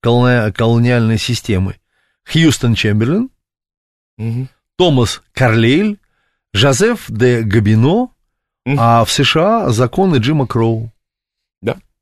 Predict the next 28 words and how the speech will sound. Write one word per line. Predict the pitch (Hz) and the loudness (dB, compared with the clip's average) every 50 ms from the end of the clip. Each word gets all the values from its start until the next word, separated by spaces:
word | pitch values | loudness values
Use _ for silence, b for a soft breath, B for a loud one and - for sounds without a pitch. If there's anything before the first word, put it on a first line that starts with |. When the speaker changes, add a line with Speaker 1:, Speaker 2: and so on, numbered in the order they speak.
| _ _ _ - | _ _ _ -4
Speaker 2:
Да. | 107 120 180 | -2 -2 0
Speaker 1:
Да. | 202 | 2
Speaker 2:
Между | 196 170 180 160 123 160 139 | 2 4 4 2 2 0 0
прочим, | - 160 185 208 - - 180 | 2 2 0 2 2 0 0
Speaker 1:
Кривля-, | 190 190 180 160 220 247 247 190 | 2 2 2 2 2 2 0 -2
Speaker 2:
у | 143 | -4
Speaker 1:
кривля-, | - - 165 160 156 151 165 185 208 190 - 131 | -2 0 0 2 2 2 0 0 0 -2 -4 -4
кривляйся, | - - 143 143 139 139 160 180 196 185 - - 160 | -2 2 2 4 4 4 2 2 0 0 -2 -2 -4
Джимми. | 151 139 117 107 95 92 90 87 110 - | -2 -2 -2 0 0 -2 -4 -6 -4 0
Speaker 2:
у | - 160 170 170 170 | 2 4 4 6 4
отцов-основателей | 170 170 160 127 - - - - - 202 160 120 156 131 123 - 156 151 151 160 165 151 110 87 - 107 98 98 101 101 110 | 4 2 0 -2 -8 -14 -6 -2 0 0 2 2 0 0 0 0 0 0 0 0 0 0 0 0 0 2 2 2 2 2 2
американской, | 113 120 123 123 127 139 123 - - 147 135 127 117 110 107 104 98 - - - 107 110 117 110 104 104 104 101 98 98 101 101 92 107 110 104 107 107 104 101 101 | 2 2 2 2 2 0 0 0 -2 0 0 0 0 0 0 -2 -2 -4 -6 -2 0 2 4 4 4 4 4 4 4 4 2 2 2 2 2 4 4 4 4 2 2
э, | - | 0
Амери-, | - 127 120 131 143 127 101 85 - _ - | 0 0 0 2 0 0 -2 -4 -8 _ -16
ну, | - 156 131 - 123 151 175 175 | -12 -10 -6 -2 0 2 2 2
Соединённых | - - 165 143 135 151 139 117 107 98 | 2 0 0 0 0 0 0 0 -2 -2
Штатов | - - - 147 135 127 | 0 0 0 2 2 2
Speaker 1:
Да, | 131 | 0
Speaker 2:
и | |
Speaker 1:
да, | 127 | 0
да, | 120 120 | 0 0
Speaker 2:
прочее, | 117 - 107 110 | 0 0 2 0
Speaker 1:
да, | 113 110 | 0 0
да. | 107 | 0
Speaker 2:
прочее, | 151 190 196 180 175 - B B B B B B B B _ _ _ _ _ | 0 0 0 0 -2 -4 B B B B B B B B _ _ _ _ _
Вашингтон | - 73 80 85 76 - - 98 90 - - - - - 113 123 147 117 | -2 0 2 2 2 2 0 0 0 0 -4 -4 -2 0 0 0 0 0
был | 98 85 76 | -2 -2 -2
рабовладельцем. | 73 76 76 76 78 73 76 76 73 73 71 80 95 - - - - - - | -2 -2 -2 -2 -2 0 0 0 0 0 0 0 0 0 -2 -4 -10 -14 -14